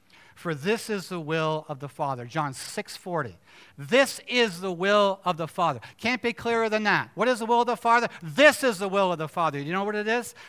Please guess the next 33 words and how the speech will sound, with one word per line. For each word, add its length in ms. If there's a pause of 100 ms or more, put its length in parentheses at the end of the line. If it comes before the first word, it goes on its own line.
"That 240
everyone 680 (160)
who 140
looks 400
on 300
the 100
Son 460 (160)
and 180
believes 480
in 120
him 360 (140)
shall 220
have 220
eternal 500
life, 360 (180)
and 180
I 180
will 220
raise 420
him 220
up 240
the 100
last 340
day." 220 (2250)
I 100
hope 320
this 200
morning 380
you've 240
looked 360
to 100
the 100
Son. 400